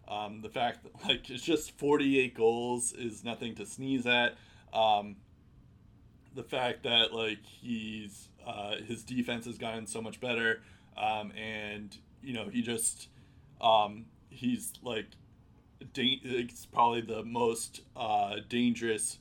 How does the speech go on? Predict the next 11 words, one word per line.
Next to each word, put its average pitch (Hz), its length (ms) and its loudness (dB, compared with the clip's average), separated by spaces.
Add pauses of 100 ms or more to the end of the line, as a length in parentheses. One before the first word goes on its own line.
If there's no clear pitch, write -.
(100)
goal 113 240 -4
scorer 110 440 -2
in 104 100 -10
the 104 80 -8
league, 104 340 -8
uh, 113 260 -4
other 131 280 8
than 110 460 -2
Ovechkin, 110 580 -6
but 101 240 -10
Ovechkin's, 110 880 -10